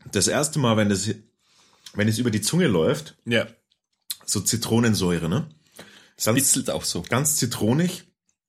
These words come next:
Speaker 1: Und dann
Speaker 2: Wie Brausepulver,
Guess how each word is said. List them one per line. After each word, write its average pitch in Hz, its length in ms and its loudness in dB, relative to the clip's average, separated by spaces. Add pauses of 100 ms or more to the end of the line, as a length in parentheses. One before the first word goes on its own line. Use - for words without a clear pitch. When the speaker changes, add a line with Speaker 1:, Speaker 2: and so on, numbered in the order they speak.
(1500)
Speaker 1:
Und 110 220 2
dann 147 420 2
Speaker 2:
Wie 113 100 0
Brausepulver, 95 840 -4